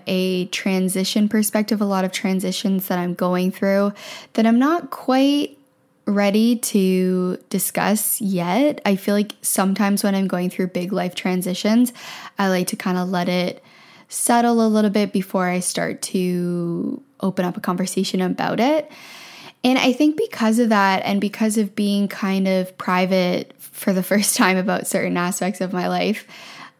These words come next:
I generally don't find that I'm a very private person, but there are certainly things that I do tend to be private with. And because this transition is a big part of what I've been doing these last few months,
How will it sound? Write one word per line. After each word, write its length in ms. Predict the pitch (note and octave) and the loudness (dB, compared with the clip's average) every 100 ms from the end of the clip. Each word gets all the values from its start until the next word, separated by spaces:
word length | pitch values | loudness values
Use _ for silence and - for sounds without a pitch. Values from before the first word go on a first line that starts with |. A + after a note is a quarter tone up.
| _ | _
I 280 | G3 F#3 F#3 | 2 4 4
generally 440 | F3 F#3+ G3 A3 | 2 2 4 4
don't 200 | A3 G3+ | 4 4
find 200 | G3 F#3 | 2 2
that 60 | F#3 | 4
I'm 80 | F#3 | 2
a 100 | F3+ | 2
very 200 | F#3 F3+ | 0 -2
private 400 | - F3+ F3 - | 0 -2 -2 -2
person, 480 | F3 F#3+ A3+ A#3 A3 | -2 0 2 4 4
but 420 | F#3 F3+ F#3 - | 4 2 -2 -2
there 180 | F#3+ F#3 | 0 2
are 300 | F3+ F#3 F#3 | 0 0 0
certainly 480 | - F3+ - F3+ | -2 -2 0 -2
things 300 | F#3 F#3 F3+ | -2 -2 -4
that 100 | E3+ | -2
I 80 | F3+ | -2
do 220 | F3 F3+ | -2 -2
tend 220 | E3+ G3 F#3 | -2 -2 -2
to 40 | |
be 100 | F3 | -2
private 460 | E3 - - F#3 G3 | -4 -2 0 0 2
with. 260 | C4 C#4+ - - - - - | 2 0 -6 -20 -18 -8 2
And 100 | G#3+ | 4
because 640 | A3 B3 C4+ C4+ C4 - - | 4 4 4 2 0 -6 -6
this 180 | G#3+ G#3 | -2 -2
transition 920 | - G#3 G3 F#3+ F#3 G3+ F#3+ F#3 F#3 | 0 0 2 0 0 0 2 0 -2
is 680 | F#3+ F3+ F3+ F3+ F3+ F3+ - - - _ _ _ _ _ _ _ _ | -2 0 2 0 0 -2 -6 -8 -20 _ _ _ _ _ _ _ _
a 120 | - F#3 | -4 0
big 260 | G3 F#3 | 2 0
part 300 | - G3 F3+ | 0 0 2
of 100 | F#3 | 2
what 160 | F#3 F3+ | 2 2
I've 240 | F3 F3 | 0 0
been 200 | F3+ F#3+ | -2 -2
doing 440 | F#3+ B3 E4 D4+ A#3+ | 0 4 6 6 6
these 240 | G3+ F#3+ | 4 2
last 320 | F#3 G3+ - | 0 0 -4
few 480 | - F#3 F#3 F3+ F3 | -4 -2 0 0 0
months, 760 | - F3 F3 F#3+ C#4 C4+ - | -2 -2 0 4 4 4 -4